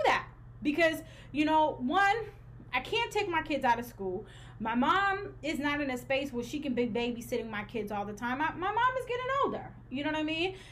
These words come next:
And their grandmother on their father's side is getting older, you know, and they don't have the same energy that, that they've had in the past to do what they, they can do, you know, to caretake for our kids. And,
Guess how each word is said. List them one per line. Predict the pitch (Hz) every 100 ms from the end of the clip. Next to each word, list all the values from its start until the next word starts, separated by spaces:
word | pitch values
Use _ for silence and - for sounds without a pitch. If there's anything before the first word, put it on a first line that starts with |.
| -
And | 285 302 277
their | 285 277
grandmother | 349 466 392 311
on | 285
their | 262 262
father's | 247 233 226
side | 240 226 208
is | 196
getting | 226 220
older, | 202 175 - 185 -
you | 240 254
know, | 247 277 285
and | 285
they | 277 320
don't | 320 269
have | 294 339 269
the | 302
same | 285 269
energy | 269 262 247 247
that, | 240
that | 247 240
they've | 233 226
had | 240 233
in |
the | 233
past | - 330 285 247 247 - - -
to | 294
do | 208 269
what | 294 262
they, | 262 254 -
they | 240 247
can | 247 254
do, | 240 311 269 285 - - -
you | 262
know, | 254 247
to | 247
caretake | 247 285 262 269 240
for | 247
our | 240 240
kids. | - 508 226 202
And, | 233 233 311